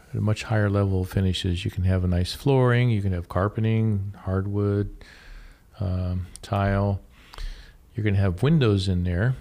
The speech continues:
and they're gonna be typically the same window you would put in your home. So it's gonna be insulated glass. And the thing with the three-season room, we talked a little bit about code differences. So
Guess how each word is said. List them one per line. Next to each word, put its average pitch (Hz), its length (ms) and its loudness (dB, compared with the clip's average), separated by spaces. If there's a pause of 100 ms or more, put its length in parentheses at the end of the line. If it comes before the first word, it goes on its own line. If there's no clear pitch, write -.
(220)
and 98 280 0
they're 95 100 0
gonna 95 160 0
be 95 180 0
typically 104 460 -2
the 92 80 0
same 98 240 0
window 98 180 2
you 98 140 0
would 95 120 0
put 92 140 -2
in 92 80 -2
your 113 140 0
home. 104 340 0 (800)
So - 180 -2
it's 95 120 -2
gonna 101 140 -2
be 98 120 0
insulated 107 480 0
glass. 92 600 -2 (1160)
And 120 240 4
the 117 80 4
thing 220 300 4
with 170 140 4
the 120 100 2
three-season 135 720 2
room, 95 580 2
we 123 100 2
talked 131 260 2
a - 40 0
little 131 120 2
bit 123 80 2
about 107 340 2
code 113 300 2
differences. 90 560 -4
So 110 520 2